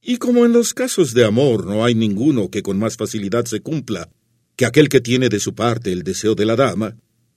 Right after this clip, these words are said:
con facilidad se concertaron Leandra y Vicente. Y primero que alguno de sus muchos pretendientes cayesen en la cuenta de su deseo, ya ella le tenía cumplido, habiendo dejado la casa de su querido y amado padre,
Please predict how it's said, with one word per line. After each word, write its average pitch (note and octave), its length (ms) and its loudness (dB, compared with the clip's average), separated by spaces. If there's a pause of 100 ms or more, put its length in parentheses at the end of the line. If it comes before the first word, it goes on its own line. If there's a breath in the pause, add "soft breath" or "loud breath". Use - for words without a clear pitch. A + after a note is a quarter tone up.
(240)
con G3+ 160 -6
facilidad C3 500 -2
se - 140 -8
concertaron G2 720 -6
Leandra A#2+ 480 -2
y A#2 80 -4
Vicente. - 680 -12 (1600)
Y F3 80 -4
primero G3 400 0
que C#3 80 -2
alguno A#2+ 340 0
de A2 100 -2
sus F#2+ 220 -8
muchos A#2 320 -6
pretendientes G2+ 920 -4
cayesen G2+ 480 -4
en F#2+ 80 -4
la F2 80 -6
cuenta G2+ 340 -4
de F#2 80 -8
su B2+ 160 -10
deseo, A2 480 -4 (560)
ya E3 260 4
ella D#3+ 280 6
le B2 100 2
tenía A#2 300 -2
cumplido, A#2 600 -6 (300 soft breath)
habiendo C3 400 0
dejado A#2 340 -2
la A2 100 -4
casa G#2+ 300 -10
de F#2+ 100 -8
su - 160 -10
querido G#2 380 -6
y G2+ 80 -8
amado F#2 280 -6
padre, G2+ 440 -8